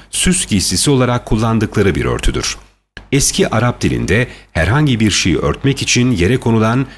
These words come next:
ve masaya örtülen örtü içinde himar sözcüğü kullanılırdı. Ayette geçen himarda asıl olan Ahzab otuz üçe elli dokuzuncu ayetinde ifade buyrulduğu gibi hanımlarına, kızlarına ve müminlerin kadınlarına söyle,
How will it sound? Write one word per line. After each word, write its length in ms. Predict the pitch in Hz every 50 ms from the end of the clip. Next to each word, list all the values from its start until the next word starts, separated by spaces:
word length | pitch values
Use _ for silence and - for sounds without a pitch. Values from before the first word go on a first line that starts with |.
| - _ _ - 98
ve 140 | 98 92
masaya 460 | 78 69 80 135 135 - - 113 90 80
örtülen 560 | 73 73 73 - 82 82 82 95 110 113 - -
örtü 340 | - 131 131 117 - - 147
içinde 500 | 117 - - - 98 87 104 110 123 123 - - - _ -
himar 280 | - 131 143 143 117 82
sözcüğü 520 | - - - 160 69 - - 76 65 62
kullanılırdı. 640 | - - 73 69 67 64 64 62 62 - - - - - - - _ _ _ - - - - - - - -
Ayette 420 | 117 135 156 160 156 - - 180
geçen 480 | 147 151 147 - 143 139 135 131 113 -
himarda 720 | - 82 98 92 92 87 78 69 65 80 101 120 123 - -
asıl 280 | - 117 - - 101 76
olan 400 | 67 65 73 82 107 139 147 - - - - - _ -
Ahzab 480 | - 101 101 92 - - 131 127 127 - - -
otuz 300 | - 101 - 117 104 95
üçe 180 | 98 - - 120
elli 260 | 98 - 87 87 85
dokuzuncu 520 | 92 85 - - 82 92 98 92 - 131 135
ayetinde 500 | 131 127 120 113 - 123 117 110 117 92
ifade 460 | 85 - - 92 87 90 139 147 135
buyrulduğu 500 | 131 117 95 82 73 65 71 65 60 58
gibi 360 | - 67 60 80 110 127 127 - - - - _ -
hanımlarına, 720 | - 85 82 76 73 69 67 64 64 62 64 82 98 95 - - - -
kızlarına 640 | - 117 92 - - 95 85 85 85 98 110 110 92
ve 200 | 101 95 92 - -
müminlerin 540 | 73 82 95 104 104 104 104 101 104 123 147
kadınlarına 640 | 147 - 127 110 117 120 117 113 110 117 117 120 110
söyle, 420 | 107 - - - 71 65 60 57